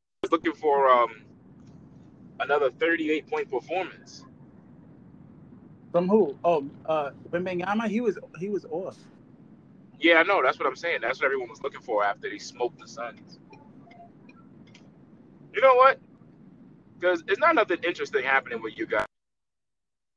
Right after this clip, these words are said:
Speaker 2: Nah, we got Quickley.
Speaker 1: But, okay.
Speaker 2: We got Quickley balling out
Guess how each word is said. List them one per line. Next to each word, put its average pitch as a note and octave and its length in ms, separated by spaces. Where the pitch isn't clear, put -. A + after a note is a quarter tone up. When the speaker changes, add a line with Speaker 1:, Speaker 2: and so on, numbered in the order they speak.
Speaker 2:
Nah, D#3+ 380
we E3 120
got F3+ 220
Quickley. A#3 480
Speaker 1:
But, D3 160
okay. C3 280
Speaker 2:
We D#3+ 80
got D#3+ 200
Quickley F#3+ 260
balling F#3 420
out A3+ 220